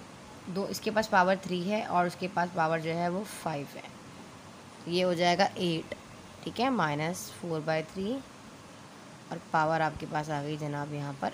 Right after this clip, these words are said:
एट, यही आपका answer है। Next देख लीजिए, अब इसका मतलब ये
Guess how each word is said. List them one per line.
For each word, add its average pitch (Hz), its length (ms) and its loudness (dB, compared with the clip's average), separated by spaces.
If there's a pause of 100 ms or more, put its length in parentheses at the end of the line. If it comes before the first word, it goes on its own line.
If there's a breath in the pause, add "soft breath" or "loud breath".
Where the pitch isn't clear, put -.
(120)
एट, 160 280 -6 (260)
यही 156 180 -4
आपका 151 260 -2
answer 143 340 -6
है। - 200 -12 (600 loud breath)
Next 185 260 2
देख 208 180 2
लीजिए, 208 240 2
अब 160 80 4
इसका 233 180 4
मतलब 226 280 6
ये 240 160 2